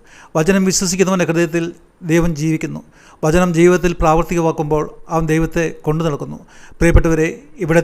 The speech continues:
തിരുവചനത്തിൽ ആഴപ്പെടുകയും നമ്മുടെ പാരമ്പര്യങ്ങളിൽ നമ്മൾ ഉറച്ചു നിൽക്കുകയും ഇതുവരെ പോയ വഴികളിലൂടെ തന്നെ വിശുദ്ധിയോടും തീഷ്ണതയോടും എളിമയോടും വിനയത്തോടും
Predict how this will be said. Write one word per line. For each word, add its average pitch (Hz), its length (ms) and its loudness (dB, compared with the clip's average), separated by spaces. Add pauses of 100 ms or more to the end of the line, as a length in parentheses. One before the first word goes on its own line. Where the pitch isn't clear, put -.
തിരുവചനത്തിൽ 185 520 4
ആഴപ്പെടുകയും 170 500 2 (720)
നമ്മുടെ 175 280 2
പാരമ്പര്യങ്ങളിൽ 180 600 2
നമ്മൾ 170 180 -2
ഉറച്ചു 170 220 -2
നിൽക്കുകയും 156 360 -8 (100)
ഇതുവരെ 185 300 8
പോയ 180 140 8 (100)
വഴികളിലൂടെ 185 400 2
തന്നെ 160 240 -4 (400)
വിശുദ്ധിയോടും 180 540 0 (100)
തീഷ്ണതയോടും 170 580 0 (160)
എളിമയോടും 180 520 -2
വിനയത്തോടും 170 480 -4